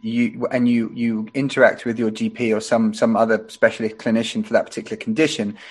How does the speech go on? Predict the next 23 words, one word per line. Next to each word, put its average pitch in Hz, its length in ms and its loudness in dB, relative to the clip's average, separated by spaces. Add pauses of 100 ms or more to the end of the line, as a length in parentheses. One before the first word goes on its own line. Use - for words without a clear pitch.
(260)
they 135 220 6
w-, 131 220 2
w-, 135 220 -4
one 131 220 4
of 117 100 0
the 117 80 2
bedrocks 127 600 6
of 113 240 -2
that 110 320 2
is, 113 260 -6
is 113 220 -8
the 113 160 0
kind 117 240 -2
of 110 100 -6
creation 131 760 2
or 110 320 2
updating 117 720 0
of 113 180 2
a 107 180 0
care 107 300 0
plan, - 400 -6 (320)
which 117 240 -4
is, 110 360 -6